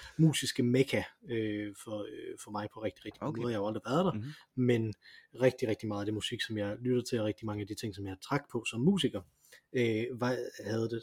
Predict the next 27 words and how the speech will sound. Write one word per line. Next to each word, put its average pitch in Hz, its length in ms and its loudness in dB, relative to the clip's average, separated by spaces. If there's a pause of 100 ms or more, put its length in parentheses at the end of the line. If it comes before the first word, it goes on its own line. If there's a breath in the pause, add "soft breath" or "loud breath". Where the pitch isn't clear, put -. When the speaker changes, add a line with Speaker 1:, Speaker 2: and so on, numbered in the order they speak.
(120)
Speaker 1:
havde 117 140 0
sine 113 180 -2
rødder 107 260 2
i 92 60 -6
New 98 180 -6
Orleans, 101 520 -8
øh, 120 220 -6 (100)
og, 113 240 -10
øh, 123 120 -18 (420 soft breath)
og 110 160 -2
det, 104 100 -2
som, 98 240 -8
som 110 220 -8
jeg 98 80 -6
synes - 200 -8
er, 104 80 -6 (120)
er 107 100 -8
virkelig, 107 320 -2
virkelig 104 240 -4
godt. - 180 -8 (140)
Øh, 123 260 -4
så - 120 -16
det 107 160 -2 (360 soft breath)
har 113 80 -4
altid 110 240 -2
været, 101 420 -4
øh, 107 80 -12